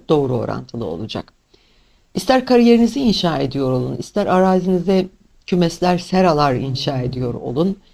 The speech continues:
bu evrenin de öğrenilmesi gereken yeni dersleri olacaktır. Öğrencimizin mezuniyet hayalini hatırlayalım. Yönetici olacaktı, değil mi? İyi bir yöneticinin ya da liderin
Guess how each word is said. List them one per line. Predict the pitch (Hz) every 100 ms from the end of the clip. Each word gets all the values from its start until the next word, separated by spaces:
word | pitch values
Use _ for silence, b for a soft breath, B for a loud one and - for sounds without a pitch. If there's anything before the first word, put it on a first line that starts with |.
| b b b 185
bu | 240
evrenin | 247 208 208 208 190
de | 165
öğrenilmesi | 160 156 147 139 139 -
gereken | 139 131 127 226
yeni | 233 190 170
dersleri | 127 117 - 123
olacaktır. | 120 123 - - - - - _ _ _
Öğrencimizin | 170 202 220 214 220 208 302 -
mezuniyet | 170 185 185 170 165 156
hayalini | 147 131 135
hatırlayalım. | 135 139 135 123 127 147 233 _ _ -
Yönetici | 165 175 165 135 151
olacaktı, | 131 135 127 156
değil | 180 247
mi? | 127 - b b b _ -
İyi | 196 247
bir | 233 175
yöneticinin | 151 135 127 139 165 277
ya | 220 180
da |
liderin | 175 151 160 156 147 107